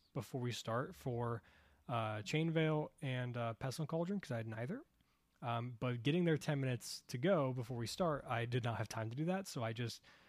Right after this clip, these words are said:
grabbed a list, filled it out with Rakdos Sack, and said, "Let's go." Round one, I go against Mono White Humans, which is a joke of a matchup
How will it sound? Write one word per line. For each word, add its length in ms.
grabbed 260
a 60
list, 420
filled 300
it 80
out 200
with 120
Rakdos 360
Sack, 560
and 200
said, 440
"Let's 200
go." 180
Round 640
one, 400
I 140
go 180
against 280
Mono 300
White 160
Humans, 560
which 320
is 500
a 480
joke 320
of 80
a 40
matchup 440